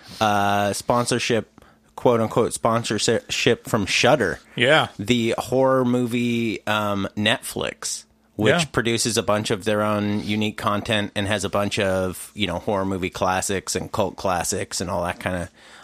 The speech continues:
Speaker 1: all that kinda mumbo jumbo on there, all streaming. And, uh, and if you, if you subscribe to Shudder and use our, our promo code H M T at checkout, that gets you a thirty month,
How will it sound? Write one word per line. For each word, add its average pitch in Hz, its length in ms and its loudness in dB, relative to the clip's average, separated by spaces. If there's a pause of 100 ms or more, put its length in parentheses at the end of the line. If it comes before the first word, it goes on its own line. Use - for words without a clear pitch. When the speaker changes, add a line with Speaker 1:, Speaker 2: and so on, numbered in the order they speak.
Speaker 1:
all 117 120 2
that 107 120 0
kinda 113 160 0
mumbo 104 320 0
jumbo 101 380 0
on 95 180 0
there, 95 320 0
all 123 240 6
streaming. 120 720 0 (760)
And, 104 340 0
uh, 101 300 2
and 110 100 -2
if 107 160 -4
you, 123 400 2 (220)
if 113 120 -2
you 156 380 2 (140)
subscribe 151 720 0
to 151 100 0
Shudder 107 560 2 (320)
and 110 160 2
use 117 300 2
our, 110 580 0 (260)
our 113 140 4
promo 113 460 0
code 104 340 0 (140)
H 127 420 -2
M 113 240 0
T 120 320 -2
at 104 140 -4
checkout, 143 540 2 (440)
that 117 240 2
gets 127 240 -2
you 120 220 4 (100)
a 104 300 0
thirty 147 560 0
month, 120 560 -2